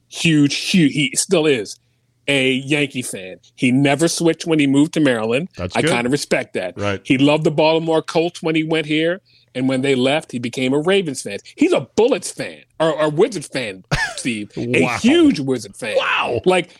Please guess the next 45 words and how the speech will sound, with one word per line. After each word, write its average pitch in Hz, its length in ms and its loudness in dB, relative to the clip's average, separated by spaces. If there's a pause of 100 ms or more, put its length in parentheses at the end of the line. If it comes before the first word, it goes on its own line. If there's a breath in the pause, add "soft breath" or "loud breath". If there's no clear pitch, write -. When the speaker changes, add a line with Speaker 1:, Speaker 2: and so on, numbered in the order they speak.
(140)
Speaker 1:
he, 220 340 0 (140)
yeah, 196 160 0 (100)
he 240 140 2
will, 247 240 2
he 247 120 0
will 233 160 2
ask 170 280 -4
me 190 80 2
about 175 300 0
rotations, 170 600 -2
and 151 100 -6
I'm 143 60 -4
like, 139 220 -4
"Dad, 135 300 -4
I 214 40 -4
don't - 160 -4
fucking 123 240 -6
watch 101 220 -8
the - 120 -14
Wizards. 85 380 -6
I'm 131 140 -2
sorry." 95 320 -2 (420 loud breath)
Speaker 2:
You 180 80 4
Speaker 1:
But, 208 140 6
Speaker 2:
know, 175 280 2
we 170 100 4
Speaker 1:
but 147 60 0
Speaker 2:
should 196 120 4
have 196 120 4
Speaker 1:
his 190 60 4
Speaker 2:
never 185 240 2
traded 180 380 2
Rui 151 320 2
Hachimura, 127 720 2
man. 110 260 2
That 143 100 2
was 139 160 2
a 113 140 0
Speaker 1:
Oh, 269 140 4
he'll, 220 100 4
Speaker 2:
bad 139 320 0
Speaker 1:
he'll 294 160 2
Speaker 2:
trade. 240 80 2
Speaker 1:
say 302 160 4
that. 165 300 0